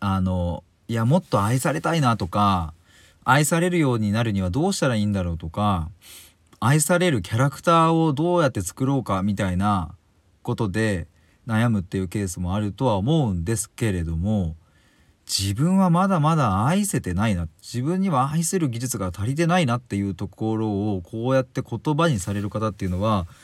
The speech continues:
まあ、僕の肌感ですけれども、そんなに多くないよなというふうに思って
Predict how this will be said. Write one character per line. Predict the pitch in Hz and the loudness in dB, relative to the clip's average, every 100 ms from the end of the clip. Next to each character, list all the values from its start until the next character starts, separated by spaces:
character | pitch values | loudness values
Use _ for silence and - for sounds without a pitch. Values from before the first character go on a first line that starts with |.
| - - _ | -20 -20 _
ま | 170 | 0
あ、 | 143 | 2
僕 | 202 208 | 2 4
の | 143 | 2
肌 | 127 160 190 | 4 2 2
感 | 202 202 | 4 2
で | 208 | 0
す | - | -2
け | 165 | -2
れ | |
ど | 151 | 0
も、 | 165 135 | 2 2
そ | - 185 | 2 2
ん | 214 | 4
な | |
に | 208 | 4
多 | 170 196 185 | 4 2 0
く | 110 | 0
な | 101 120 | 2 4
い | |
よ | 101 | 2
な | 87 95 98 | 2 0 -2
と | 90 | -2
い | |
う | 87 | -4
ふ | |
う | 95 | -2
に | 87 | -2
思 | 90 | -2
っ | |
て | 90 - 98 80 | -4 -2 -2 -2